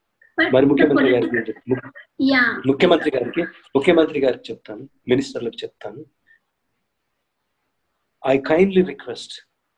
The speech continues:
Speaker 2: you to start the deliberations. మీరు స్టార్ట్ చేసిన చర్చలు కేవలం కోర్టు కంప్లై కావడానికే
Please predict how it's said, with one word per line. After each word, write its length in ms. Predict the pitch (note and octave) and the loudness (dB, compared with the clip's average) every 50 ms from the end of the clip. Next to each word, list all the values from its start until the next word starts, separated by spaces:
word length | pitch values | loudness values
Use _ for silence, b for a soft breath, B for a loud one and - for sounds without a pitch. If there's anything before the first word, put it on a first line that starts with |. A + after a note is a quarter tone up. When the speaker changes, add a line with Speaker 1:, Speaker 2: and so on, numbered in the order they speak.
| _ _ | _ _
Speaker 2:
you 140 | B2+ B2 A#2+ | -12 -12 -10
to 160 | B2 - A#2 A2 A2+ A#2+ _ _ _ _ _ _ _ _ _ _ _ _ _ _ _ _ _ _ _ _ _ _ _ - | -8 -8 -8 -8 -10 -12 _ _ _ _ _ _ _ _ _ _ _ _ _ _ _ _ _ _ _ _ _ _ _ -8
start 260 | - - C#3+ D3 C#3+ - | -2 0 2 2 0 -2
the 80 | - | -6
deliberations. 680 | - B2 A#2 A2+ A2+ A2 G#2 G2+ F#2+ - - - - - - _ _ _ _ _ _ _ _ _ _ _ _ _ _ _ _ _ _ _ _ _ _ _ - | -4 -4 -6 -4 -6 -8 -8 -8 -12 -12 -14 -16 -18 -20 -20 _ _ _ _ _ _ _ _ _ _ _ _ _ _ _ _ _ _ _ _ _ _ _ -2
మీరు 260 | B2+ C#3 E3+ G3 F#3+ | 4 6 6 6 6
స్టార్ట్ 420 | F#3+ - - F3 F#3 F#3 - - G3 | 2 2 2 2 2 2 0 -4 -6
చేసిన 200 | F3+ - - C#3+ | -6 -6 -8 -12
చర్చలు 480 | - - D3 C3+ - - - A#2 A#2+ A2+ - - | -10 -10 -12 -14 -14 -14 -14 -12 -14 -14 -14 -14
కేవలం 540 | - - C3 C3+ D3 D#3+ D#3+ E3 D#3 D3 C#3 B2+ - - | -8 -4 -2 0 2 4 4 4 2 0 -2 -8 -12 -8
కోర్టు 380 | - C#3 D3 D#3 D3+ - - D3 | -2 2 2 2 0 -2 -10 -12
కంప్లై 420 | C#3+ - B2 A#2+ A#2+ C3+ B2+ B2+ | -10 -10 -10 -8 -4 -2 -2 -2
కావడానికే 500 | B2+ A#2+ A#2 A2+ A2+ A2+ A#2 A#2 C3+ C3 | 0 -2 -2 -2 -2 -6 -8 -10 -10 -12